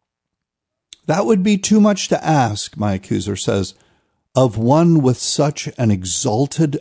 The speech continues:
opinion of himself. No, I don't. I am a rank sinner. I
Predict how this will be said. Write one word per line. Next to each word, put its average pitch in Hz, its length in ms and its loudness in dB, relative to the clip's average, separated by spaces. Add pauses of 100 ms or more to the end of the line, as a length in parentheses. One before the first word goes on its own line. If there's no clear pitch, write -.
opinion 107 800 0
of 101 340 -2
himself. 104 720 -4 (160)
No, 226 200 0
I 226 100 2
don't. 220 500 -2
I 123 200 0
am 131 240 2
a 123 180 0
rank 120 580 -2 (120)
sinner. 127 420 -2 (880)
I 123 640 2